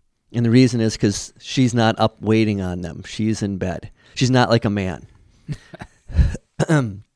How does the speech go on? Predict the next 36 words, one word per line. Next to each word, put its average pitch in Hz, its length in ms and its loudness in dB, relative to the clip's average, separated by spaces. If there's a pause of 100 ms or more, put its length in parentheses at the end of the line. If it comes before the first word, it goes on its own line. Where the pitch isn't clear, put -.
(640)
As 131 140 6
I, 147 200 8
I 151 60 8
talk 151 200 8
to - 80 -6
my 131 220 6 (360)
wife 123 300 8
about 117 220 2
this 110 260 2
when 110 120 2
I 110 60 2
get 107 280 -2
sick, - 600 6 (100)
and, 110 260 0
and 120 120 0
I'll 117 180 2
say 117 340 -2
to 110 120 0
her, 110 180 0
"You 113 140 -2
know, 131 220 4 (1000)
if, 131 480 6 (160)
uh, 95 240 2 (100)
a 120 80 2
normal 127 680 6
human 143 400 2
being 139 320 2
had 127 280 2
this 127 240 -2
illness, 120 540 -2
he'd 113 240 -4
probably 107 400 2
be 101 160 -4
dead. 85 400 -6 (1120)
But, 117 380 0
uh, 107 100 -4